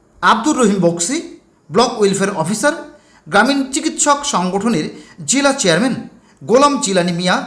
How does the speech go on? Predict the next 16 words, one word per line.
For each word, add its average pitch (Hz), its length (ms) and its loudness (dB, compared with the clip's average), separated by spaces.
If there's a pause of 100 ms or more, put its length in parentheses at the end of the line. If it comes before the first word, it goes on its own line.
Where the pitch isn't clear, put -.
(380)
জেলা 277 260 0
সভাপতি 185 520 -2 (340)
ডিএন 247 380 2
মণ্ডল, 180 340 2 (420)
চাঁচল 262 400 0
ব্লক 185 200 2
টু 208 100 -4
সভাপতি 175 500 -4 (100)
তথা 170 200 0 (340)
মালদা 233 340 0
জেলার 220 300 0
কর্ণধার 190 380 0 (440)
বরকত 233 420 0 (140)
আলী, 170 180 2 (680)
উত্তরবঙ্গের 262 560 0
কনভেনার 180 460 0